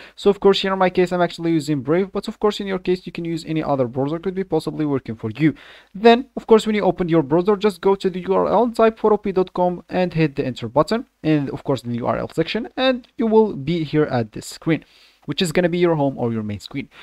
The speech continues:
So from here, you can just create a new project if you want. You can open something from your computer or upload it. You can just choose one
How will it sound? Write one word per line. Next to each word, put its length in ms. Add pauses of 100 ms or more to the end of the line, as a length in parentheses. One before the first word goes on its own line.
(160)
So 180
from 200
here, 220
you 200
can 120
just 220
create 340
a 40
new 160
project 360
if 60
you 160
want. 200
You 60
can 140
open 220
something 340
from 220
your 100
computer 560
or 140
upload 320
it. 160
You 80
can 180
just 180
choose 320
one 460